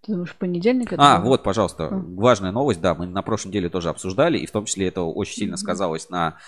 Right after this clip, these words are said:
Speaker 2: а, рейтинге доверия. Смотрите, новость. Глеб Снежкин возглавил к-, холдинг "Кабельный альянс". И здесь есть уже краткая его биография. Вот официальная новость появилась на портале, появилась,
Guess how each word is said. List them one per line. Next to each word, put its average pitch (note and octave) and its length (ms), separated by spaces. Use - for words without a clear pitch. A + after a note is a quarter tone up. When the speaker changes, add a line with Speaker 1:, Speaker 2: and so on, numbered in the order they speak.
Speaker 2:
а, D#2+ 1000
рейтинге F#2 460
доверия. G#2+ 540
Смотрите, F#2 460
новость. E2 440
Глеб B2 240
Снежкин B2 380
возглавил F#2+ 420
к-, - 140
холдинг A2+ 480
"Кабельный F2 360
альянс". C#2 380
И G#2+ 320
здесь F#2 280
есть F2 180
уже D#2+ 160
краткая F#2 400
его E2+ 120
биография. G2 520
Вот F#2 180
официальная E2+ 460
новость B2 280
появилась F2 420
на D#2+ 120
портале, D3 420
появилась, E2 480